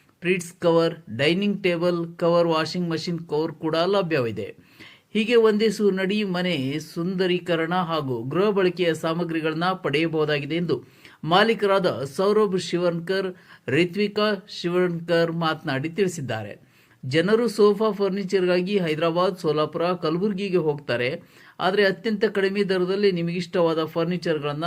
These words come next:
ಎಲೆಕ್ಟ್ರಾನಿಕ್ಸ್, ಗೃಹ ಬಳಕೆ ಸಾಮಗ್ರಿಗಳನ್ನ ನಮ್ಮ ಫರ್ನಿಚರ್ ಮತ್ತು ಎಲೆಕ್ಟ್ರಾನಿಕ್ಸ್ ಉತ್ಸವದಲ್ಲಿ ಪಡೆಯಬಹುದಾಗಿದೆ. ಮತ್ತ್ಯಾಕೆ ತಡ? ಒಮ್ಮೆ ಭೇಟಿ ನೀಡಿ ಈ ಫರ್ನಿಚರ್ ಹಾಗೂ ಎಲೆಕ್ಟ್ರಾನಿಕ್ಸ್ ಉತ್ಸವಕ್ಕೆ. ಸ್ಥಳ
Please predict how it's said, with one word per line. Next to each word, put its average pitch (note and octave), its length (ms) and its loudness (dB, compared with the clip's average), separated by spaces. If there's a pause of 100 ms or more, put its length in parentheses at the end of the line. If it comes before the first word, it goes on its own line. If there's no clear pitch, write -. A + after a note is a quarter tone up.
(160)
ಎಲೆಕ್ಟ್ರಾನಿಕ್ಸ್, D3+ 640 -4
ಗೃಹ D3+ 320 -2
ಬಳಕೆ D3 380 -4
ಸಾಮಗ್ರಿಗಳನ್ನ D3+ 680 -4 (600)
ನಮ್ಮ E3+ 280 2
ಫರ್ನಿಚರ್ G#3+ 540 0
ಮತ್ತು F#3 280 0
ಎಲೆಕ್ಟ್ರಾನಿಕ್ಸ್ F3 640 0
ಉತ್ಸವದಲ್ಲಿ E3 500 0
ಪಡೆಯಬಹುದಾಗಿದೆ. B2 960 -2 (340)
ಮತ್ತ್ಯಾಕೆ G3 520 0
ತಡ? E3+ 220 -2
ಒಮ್ಮೆ F3 480 0
ಭೇಟಿ F3 340 2
ನೀಡಿ E3+ 200 0
ಈ E3+ 340 -2
ಫರ್ನಿಚರ್ F3+ 580 -2
ಹಾಗೂ E3 320 -2
ಎಲೆಕ್ಟ್ರಾನಿಕ್ಸ್ D3+ 640 -4
ಉತ್ಸವಕ್ಕೆ. E3 680 -4 (380)
ಸ್ಥಳ G3+ 180 2